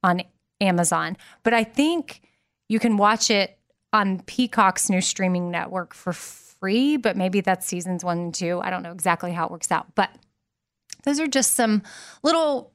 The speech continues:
recommendations for you. And then when it comes to books, I guess I give you a podcast and T V shows.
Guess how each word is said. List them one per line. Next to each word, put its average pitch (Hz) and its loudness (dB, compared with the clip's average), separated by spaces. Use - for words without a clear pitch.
recommendations 220 2
for 185 0
you. 196 0
And 302 2
then 277 0
when 277 2
it 247 -2
comes 247 0
to 202 2
books, 220 0
I 208 0
guess 220 2
I 214 4
give 196 0
you 190 2
a 196 2
podcast 185 2
and 175 -4
T 190 -6
V 185 -2
shows. 185 0